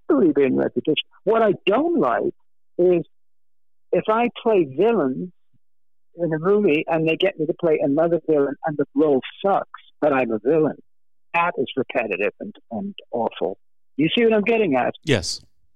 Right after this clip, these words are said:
Speaker 1: So repetition in and of itself is a spiritual thing. You know, when you, when you're praying and meditating, you're, you're, you're using a very, you know, a mantra, and, uh, you use that to get you into a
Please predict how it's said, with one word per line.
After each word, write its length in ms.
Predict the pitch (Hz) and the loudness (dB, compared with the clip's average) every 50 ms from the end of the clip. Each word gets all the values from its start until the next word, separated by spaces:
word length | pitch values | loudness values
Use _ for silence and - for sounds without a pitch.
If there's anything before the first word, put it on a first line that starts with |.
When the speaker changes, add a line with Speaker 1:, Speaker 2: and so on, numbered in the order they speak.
| _ _ _ _ _ _ _ _ _ _ _ _ _ _ _ _ _ _ _ _ _ _ _ _ _ - - - | _ _ _ _ _ _ _ _ _ _ _ _ _ _ _ _ _ _ _ _ _ _ _ _ _ -14 -4 0
Speaker 1:
So 300 | 208 196 185 190 185 - - | 2 2 2 2 0 -4 -10
repetition 760 | - 190 170 214 262 262 - 240 - - 285 320 - 339 294 208 | -8 -2 0 2 2 2 0 -2 0 0 0 0 0 0 0 2
in 280 | 202 233 262 254 214 202 | 2 2 2 2 0 0
and 100 | 214 226 | 0 0
of 180 | 226 247 208 185 | 0 0 0 0
itself 340 | 175 - - 254 277 269 - | -2 0 0 0 0 0 -2
is 80 | 180 | -6
a 120 | 139 139 - - | -8 -8 -12 -4
spiritual 400 | - 202 190 185 - - 151 - | -2 0 0 0 -2 -4 -4 -2
thing. 220 | - 220 269 262 240 _ _ - _ _ _ _ _ _ _ _ _ - | -2 -2 -2 -2 -4 _ _ -20 _ _ _ _ _ _ _ _ _ -2
You 120 | 147 156 | -2 0
know, 160 | 151 135 143 | 2 2 2
when 260 | 151 147 143 165 170 | 2 2 2 0 2
you, 100 | 156 151 | 2 2
when 120 | 151 151 135 | 2 2 2
you're 100 | 123 113 - | 0 0 0
praying 500 | - - 185 202 208 202 202 202 190 151 | 0 0 2 2 2 2 2 2 2 2
and 80 | 127 123 | 0 2
meditating, 680 | 135 139 160 180 175 - 170 156 151 151 151 147 143 131 | 2 2 2 0 0 2 0 2 2 2 2 2 4 2
you're, 140 | 123 120 - - | 2 0 -2 0
you're, 160 | 120 120 113 - _ - | 0 0 0 0 _ -6
you're 200 | 117 120 120 - - 147 170 | -4 -4 -4 -4 -4 -2 0
using 240 | 180 160 170 147 135 | 0 2 2 0 0
a 40 | 131 | 2
very, 320 | 131 139 127 120 127 - _ - | 2 2 2 2 2 0 _ -4
you 120 | 156 151 | -4 -4
know, 80 | - - | -4 -4
a 140 | - - - - 117 | -4 -4 -6 -4 -4
mantra, 460 | 117 117 117 - - - 160 - - - - - | -4 -4 -2 -2 -2 -2 0 -2 -2 -2 -4 -4
and, 200 | 131 131 127 120 | -4 -6 -4 -4
uh, 180 | 131 131 127 - - - - _ _ _ _ _ _ | -2 -2 -2 -2 -4 -6 -12 _ _ _ _ _ _
you 160 | - 117 113 113 - | -4 -4 -4 -2 0
use 260 | 117 135 143 147 147 - - | 0 0 0 0 -4 -2 -2
that 220 | 131 127 151 - - - | -2 0 0 -2 -4 -8
to 80 | - - | -8 -2
get 140 | - 139 - - - | -2 -4 -2 0 0
you 100 | 143 139 | 0 0
into 240 | 143 147 - 147 | 0 0 -2 -2
a 60 | 196 | -2